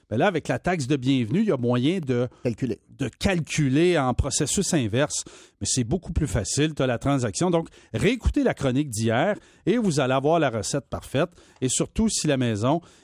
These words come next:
Speaker 1: est, est prise parfois d'une servitude, vous avez les informations là-dessus parce que souvent, Hydro-Québec ou les municipalités ont, ont dû, euh, refaire une entente et tout ça est notarié.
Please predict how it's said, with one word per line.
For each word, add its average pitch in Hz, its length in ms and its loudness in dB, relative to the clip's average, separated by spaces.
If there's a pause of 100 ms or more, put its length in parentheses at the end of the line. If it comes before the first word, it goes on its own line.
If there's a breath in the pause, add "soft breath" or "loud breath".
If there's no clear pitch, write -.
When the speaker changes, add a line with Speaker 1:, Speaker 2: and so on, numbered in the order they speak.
Speaker 1:
est, 120 360 0
est 113 40 0
prise 135 480 0 (100)
parfois - 300 -2
d'une 117 180 0
servitude, 135 760 -2 (340 loud breath)
vous 107 140 -4
avez 110 260 0
les 107 300 0
informations 107 580 0
là-dessus 113 300 -4
parce - 180 -4
que 127 120 -4
souvent, 127 240 -2
Hydro-Québec 117 800 -2 (280 loud breath)
ou 127 100 4
les 131 140 4
municipalités 110 920 0 (280 loud breath)
ont, 107 180 -2
ont 117 260 2
dû, 123 540 2
euh, 95 400 -2
refaire 135 640 0
une 123 140 0
entente 120 460 0
et 127 80 -2
tout - 240 -2
ça 160 200 2
est 139 60 2
notarié. 113 560 -2